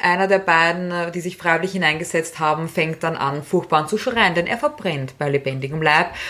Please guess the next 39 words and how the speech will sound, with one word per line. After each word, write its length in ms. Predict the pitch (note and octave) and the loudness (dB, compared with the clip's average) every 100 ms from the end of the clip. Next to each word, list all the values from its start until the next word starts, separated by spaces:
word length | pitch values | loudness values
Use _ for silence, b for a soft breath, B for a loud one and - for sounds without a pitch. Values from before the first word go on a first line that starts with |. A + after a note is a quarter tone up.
| B | B
und 180 | - F#3 | -2 2
daraufhin 460 | F3 E3+ F#3 F#3+ F#3 | 4 4 2 0 0
fängt 380 | F#3 E3+ F3 E3+ | 2 0 0 0
wieder 240 | F#3 F3 | 2 2
die 180 | F3 F3 | 2 -4
Kommune 600 | - E3+ F3+ F#3 F3+ - | -2 0 2 4 2 4
an 320 | D3+ C#3+ C3+ - | 4 4 -2 -10
zu 160 | - | -8
schreien, 500 | C3+ C#3+ C#3 C3+ C3+ - | -6 0 2 0 -2 -8
in 160 | D3 C3+ | -10 0
Empathie 760 | E3+ F3 F3+ F#3+ - F3+ E3+ E3+ | 2 2 0 -2 -2 0 2 2
für 160 | E3+ E3 | 0 -4
seinen 380 | - C#3+ D3 | 0 0 0
Schmerz 680 | D3+ - D3 C#3 C3+ - - B B B | -6 -6 -2 -2 -2 -8 -16 B B B
und 240 | D#3 C3+ | -10 -8
die 100 | D3 | -10
drehen 260 | C3+ D#3+ D#3+ | -2 0 2
alle 140 | D3 | 0
durch 380 | C#3+ - G#3+ F#3+ | -2 4 6 6
und 100 | E3 | 2
sie 60 | D3 | -8
schreien, 320 | - D3+ D3+ | -4 -2 0
das 100 | D#3+ | 0
ist 20 | |
halt 100 | D#3+ | -2
eben 120 | D3+ D#3 | -2 -2
die 40 | |
letzte 280 | D#3+ D3+ D3 | 0 0 -2
Sequenz, 400 | F#3+ F#3 D#3 D#3+ | -6 -2 -4 -2
die 100 | F3+ | -4
man 160 | F3 | -4
sieht 240 | E3 F3+ E3+ | -4 -2 0
und 120 | E3 | 2
auch 160 | D3+ D3+ | 0 -2
die, 240 | E3 D#3 B B B B | -2 -2 B B B B
ähm, 380 | D#3+ D#3 D3+ D3+ - | -2 -2 -4 -4 4
Danny 600 | F3+ G#3+ G#3+ F3 D3+ - | 6 6 4 0 -2 -8
schreit 440 | - E3+ E3+ E3 | -10 0 2 2
zuerst 560 | - F#3 E3+ F3+ B3+ C4+ | 2 2 4 4 4 -4